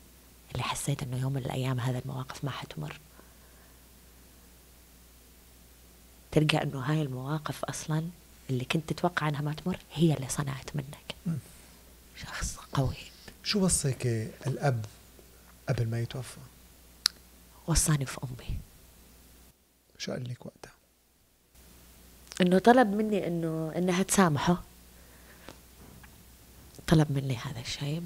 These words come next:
Speaker 1: بس، آه، يمكن أنا اللي تكلمت معاه أكثر من ما هو تكلم معي.
Speaker 2: شو قلتي له؟
Speaker 1: قلت له: "سامحني إذا قصرت."
Speaker 2: على شو بتندم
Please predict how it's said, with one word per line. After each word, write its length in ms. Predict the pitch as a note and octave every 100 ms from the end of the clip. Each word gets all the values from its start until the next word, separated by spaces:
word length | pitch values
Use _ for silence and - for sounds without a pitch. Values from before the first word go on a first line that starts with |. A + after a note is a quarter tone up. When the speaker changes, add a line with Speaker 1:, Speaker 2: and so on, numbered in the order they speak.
| E3+
Speaker 1:
بس، 240 | - -
آه، 400 | D3+ C#3 D3+ D#3 D3+ - - - - - - - - - - - - - - - - - - - - - - - - - - - -
يمكن 280 | F#3+ F3+ G#3
أنا 180 | F#3+ G#3
اللي 320 | F3 C#3+ -
تكلمت 520 | - - D3+ D3+ -
معاه 280 | D3+ B2+ C#3+
أكثر 340 | D#3 - C#3+ C3
من 220 | C3+ C#3
ما 60 |
هو 220 | D3 C#3 D#3+
تكلم 540 | E3 - D#3 D3+ E3+
معي. 340 | E3+ C#3 F3 -
Speaker 2:
شو 140 | - G#3+
قلتي 260 | F#3 C3+
له؟ 140 | A2+ A2+ - G#3+ G3+ - - - - - - - - - - - - - -
Speaker 1:
قلت 220 | G3 B3
له: 80 | C#4
"سامحني 540 | - B3 B3+ B3+ F#3
إذا 100 | E3
قصرت." 680 | C#3+ C3 - D3 C#3+ - - - - - - - - - - - - - - - - - - -
Speaker 2:
على 160 | - C#3
شو 140 | -
بتندم 320 | F3+ C3+ A#2